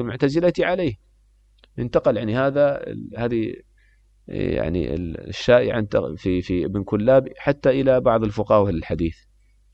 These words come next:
يقولون: "هذا يريد أن ينصر دين النصارى". قال: "ولا يعلم هؤلاء أن الذين ذموه بمثل هذا هم شر منه، وهم، وهو خير وأقرب إلى السنة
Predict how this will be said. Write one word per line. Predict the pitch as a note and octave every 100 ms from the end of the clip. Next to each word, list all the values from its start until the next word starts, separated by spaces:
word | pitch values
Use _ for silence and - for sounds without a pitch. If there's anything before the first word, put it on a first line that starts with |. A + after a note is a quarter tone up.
| -
يقولون: | G#2 F#2+
"هذا | G2+ G2+
يريد | G2 G2+ F2+
أن | F#2
ينصر | G#2+ -
دين | F#2 F2+ F#2
النصارى". | F2+ F2 - D#2 - - _ _ _ _ _ _ _ _ _ _ _
قال: | -
"ولا | G3+ F#3+
يعلم | F3 D#3 C3
هؤلاء | B2 B2+ B2 E2+
أن | B2
الذين | A2+ G#2+ G#2 A2+ G2+ F#2 - -
ذموه | F#2+ F#2 F#2 G#2+ G#2+ F#2+ F#2+ F#2
بمثل | - G2 A2 G#2 F#2+
هذا | G2+ G#2+ G#2+ G#2
هم | G#2 G#2+
شر | G2 A2 F2+ F#2+
منه، | F#2 G#2+ F#2+ G2+ A2+ -
وهم، | F#2+ F#2+ G2+ G#2 - _ _
وهو | - C#3 B2+ B2
خير | A2 F3 D#3+
وأقرب | C#3 A2+ B2+ D3 C3 C#3
إلى | D#3+ D#3
السنة | - C#3+ B2+